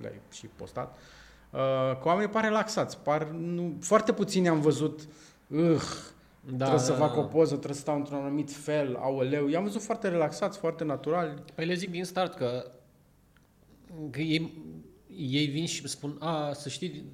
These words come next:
Speaker 2: îți spun din start”, zic ei,
Speaker 1: Nu sunt
Speaker 2: „nu,
Speaker 1: fotogenic.”
Speaker 2: da, „nu sunt fotogenic, nu știu cum să, să-mi spui ce să fac.”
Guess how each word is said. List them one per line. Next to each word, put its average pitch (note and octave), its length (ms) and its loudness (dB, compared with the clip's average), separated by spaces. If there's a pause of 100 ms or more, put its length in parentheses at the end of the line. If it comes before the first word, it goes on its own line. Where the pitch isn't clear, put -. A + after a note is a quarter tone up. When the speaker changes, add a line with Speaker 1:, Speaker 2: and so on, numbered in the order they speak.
Speaker 2:
îți C3+ 120 -8
spun F3+ 140 -8
din D#3+ 100 -4
start”, D3+ 260 -10
zic - 160 -16
ei, C#3 100 -2
Speaker 1:
Nu D#3+ 80 4
sunt C#3 180 0
Speaker 2:
„nu, C#3+ 60 -2
Speaker 1:
fotogenic.” E3 360 0
Speaker 2:
da, D#3 80 0
„nu C3 140 0
sunt D3 40 -6 (160)
fotogenic, D3+ 280 -4
nu D3 80 -2
știu - 180 -6
cum D3+ 120 -8
să, D#3+ 200 -8
să-mi E3+ 180 -6
spui F#3 140 -6
ce F#3 100 -4
să E3 120 -6
fac.” F#3 400 -4